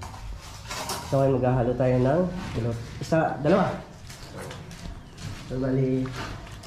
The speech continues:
dito pa lang tayo. Ayan, oh, isa, dalawa, tatlo, saka yung landing. Ano?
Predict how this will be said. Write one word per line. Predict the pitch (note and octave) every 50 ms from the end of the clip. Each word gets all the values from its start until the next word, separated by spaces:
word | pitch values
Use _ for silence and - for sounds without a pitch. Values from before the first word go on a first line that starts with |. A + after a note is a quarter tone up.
| - - - - - - - - - - - - - - - - - - - -
dito | - B2+ A#2+ - A2+
pa | A2+ A2
lang | A#2 A#2+ A#2+
tayo. | A#2 A2+ B2 B2 G#2+
Ayan, | A2+ A#2 A2+ A#2
oh, | A#2+ A2 A2+ -
isa, | - - A2+ A2+ A2 - - - - - - - - - - - - - -
dalawa, | A#2+ A#2 A2+ A2 A2 A2 A2+ B2 C3 C#3 - - - - - - - - - - - - - - - - - - - -
tatlo, | C#3 A#2 - - B2 A#2 A#2
saka | - - G#2+ G#2+
yung | A2 A2+ A2+ A2+
landing. | A2+ G#2+ A2 A2+ A2+ G#2+ A2 G#2+ - - - - - - - - - - - - - - - - - - - - - - - - - - - - - - - - - - - - - - - - - - - - - - - - - - - - - - - - - - - - - - - D#3
Ano? | C#3 C3+